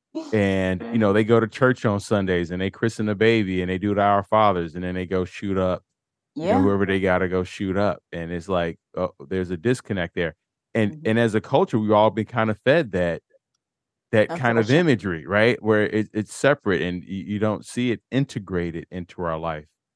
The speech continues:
Speaker 1: Um, <laughs> when people meditate, there's this idea that they have to s-, they have to do it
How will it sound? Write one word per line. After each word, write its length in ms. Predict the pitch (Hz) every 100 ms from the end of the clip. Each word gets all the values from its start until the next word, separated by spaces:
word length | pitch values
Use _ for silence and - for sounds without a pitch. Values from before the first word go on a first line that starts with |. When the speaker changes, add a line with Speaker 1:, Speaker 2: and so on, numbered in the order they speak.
| _ _ _ -
Speaker 1:
Um, 520 | 87 87 85 82 78 _ _ _ _ _ _ _ _ _ _ 139 110 -
<laughs> 220 | 147 131 - _ _ _ _ _
when 320 | - 277 120 - _ _ _ _
people 360 | - 208 - 175
meditate, 720 | 117 110 107 - 104 92 -
there's 220 | 110 110
this 180 | 107 101
idea 500 | 110 104 92 117 147
that 160 | 120 101
they 80 | 110
have 160 | 107
to 80 | 98
s-, 200 | - - _ -
they 80 | 101
have 140 | 104
to 60 | 90
do 380 | 80 101 104
it 140 | 101